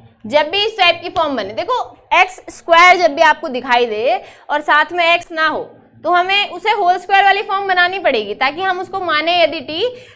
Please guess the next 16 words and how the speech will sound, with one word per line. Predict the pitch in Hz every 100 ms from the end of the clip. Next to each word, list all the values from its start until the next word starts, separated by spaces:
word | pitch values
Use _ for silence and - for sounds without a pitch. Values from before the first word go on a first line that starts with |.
| -
तो | 311
डिफरेंशियल | 330 359 370 381 415
हमें | 415 427
क्वेश्चन | 403 359 359
में | 392 453
मिल | 381 302
जाए, | 190 - - - -
या | 202 226
तो | 277 320
डिफरेंशियल | 320 339 330 359
के | 349
साथ | 359 349 -
कांस्टेंट | 320 330 349 349
वैल्यू | 339 349 349
आ | 339
जाए, | 349